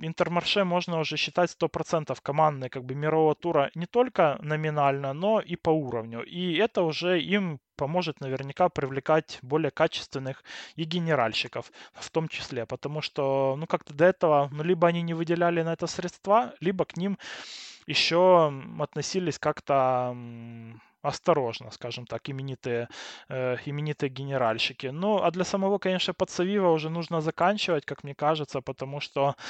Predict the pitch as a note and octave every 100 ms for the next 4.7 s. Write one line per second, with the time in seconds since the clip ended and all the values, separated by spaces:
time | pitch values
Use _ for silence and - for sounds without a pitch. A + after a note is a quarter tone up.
0 | - - - - - F3 G#3+ G#3+ F#3+ F3
1 | E3+ E3 F3 F3 D#3+ D3 - D#3 D3+ D3
2 | C#3 C3 B2+ - - _ _ _ _ _
3 | _ _ _ _ _ _ - D#3+ D3+ C#3+
4 | - F#3 G#3+ C4 - D#3+ C3+